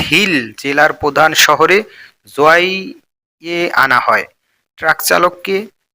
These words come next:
মারধরের অভিযোগে ডাউকি থানায় হওয়া মামলা জিজ্ঞাসাবাদের জন্য তাদেরকে পুলিশে হেফাজতে রাখা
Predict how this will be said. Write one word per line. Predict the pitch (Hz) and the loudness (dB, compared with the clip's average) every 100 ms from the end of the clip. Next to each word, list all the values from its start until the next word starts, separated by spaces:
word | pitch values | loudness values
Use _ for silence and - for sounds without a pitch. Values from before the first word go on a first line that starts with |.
| _ | _
মারধরের | 120 143 139 - 165 170 143 | 0 0 0 -6 -2 0 0
অভিযোগে | 139 147 156 165 202 214 _ _ - | -2 -4 -4 -2 -6 -8 _ _ 0
ডাউকি | 151 - 196 - | 0 0 -6 -4
থানায় | 160 160 156 139 - - - | -2 2 2 0 -6 -14 -4
হওয়া | 127 151 165 143 151 | 0 4 6 4 4
মামলা | 131 143 139 127 | 0 2 0 0
জিজ্ঞাসাবাদের | - 127 151 156 156 160 147 | -6 -6 -2 -2 -2 -2 -4
জন্য | 170 175 | -4 0
তাদেরকে | 143 139 143 151 - | 0 0 -4 -6 -6
পুলিশে | 160 185 - 170 | -10 -2 0 0
হেফাজতে | 135 139 135 135 120 | -2 -2 -2 -4 0
রাখা | 113 - | 0 -2